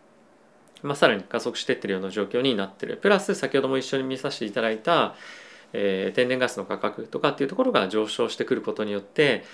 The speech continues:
まあ、さらに、あの、物価の上昇というところが上がってくる可能性がかなり高いんじゃないかなと思います。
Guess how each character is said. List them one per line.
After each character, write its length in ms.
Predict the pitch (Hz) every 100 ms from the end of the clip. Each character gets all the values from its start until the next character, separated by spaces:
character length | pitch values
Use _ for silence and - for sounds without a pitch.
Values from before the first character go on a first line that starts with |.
| - -
ま 60 |
あ、 20 | -
さ 160 | 214
ら 80 | 180
に、 200 | 98 87 - _ _ _ - -
あ 140 | 131 107
の、 80 | 101
物 120 | 104
価 120 | 120
の 100 | 117
上 140 | 110
昇 160 | 110 110
と 80 | 120
い 40 |
う 20 |
と 100 | 120
こ 80 | 151
ろ 80 | 226
が 220 | 117 90 - - - _ - - - -
上 60 | 104
が 80 |
っ 40 | 98
て 140 | 104
く 100 | 101
る 80 | 98
可 120 | 101
能 100 | 92
性 160 | - 117
が 200 | 156 156
か 140 | -
な 100 | 120
り 100 | 90 -
高 220 | - 95
い 40 |
ん 40 | 85
じ 80 |
ゃ 20 | -
な 80 |
い 40 | -
か 100 | 123
な 100 | 120
と 80 | -
思 160 | -
い 80 | -
ま 180 | 101 95
す。 200 | -